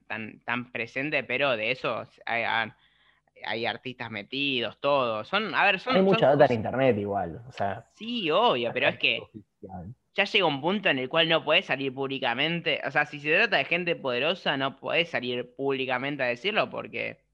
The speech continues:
Speaker 1: te mandan a matar o se, se, se te viene algo picante, ¿entendés? Entonces, también yo entiendo, por ejemplo, el caso de Justin Bieber con, con Yami, Yami, que puso todos esos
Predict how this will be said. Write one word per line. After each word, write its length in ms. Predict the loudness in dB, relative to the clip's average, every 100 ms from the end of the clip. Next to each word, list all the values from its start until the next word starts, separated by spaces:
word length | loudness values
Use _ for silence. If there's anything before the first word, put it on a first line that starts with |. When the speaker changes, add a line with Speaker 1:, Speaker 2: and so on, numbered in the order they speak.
| _ _ _ _
Speaker 1:
te 100 | -10
mandan 320 | -4 -4 -2
a 60 | -4
matar 420 | -4 -2 2 2
o 80 | 2
se, 160 | -2 -20 _
se, 260 | _ -18 -16
se 160 | -14
te 120 | -8 -6
viene 200 | -4 -4
algo 220 | -6 -6
picante, 440 | -4 0 0 -2
¿entendés? 560 | -6 -8 -4 -2 -2 -6 _ _ _ _ _
Entonces, 800 | -8 -4 -4 -2 0 0 -2 -2
también 480 | -2 2 0 -2 -6 -20 _
yo 140 | -2
entiendo, 280 | -2 0 0
por 120 | 0
ejemplo, 240 | -2 -2 -2
el 160 | -2
caso 220 | -2 -2
de 60 | -2
Justin 300 | -4 -6 -4
Bieber 260 | -2 0 -2
con, 220 | -2 -6 -8 -14
con 200 | -6 -6
Yami, 480 | -2 -2 -2 -8 -12 _ _ _
Yami, 460 | -2 -2 -2 -12 _ _ _ _ _ _ _ _
que 880 | -6 -4 -2 -2 -4 -6 -6 -8 -12 _ -20 _ _
puso 300 | -14 -6 -4
todos 200 | -2 -4
esos 140 | -8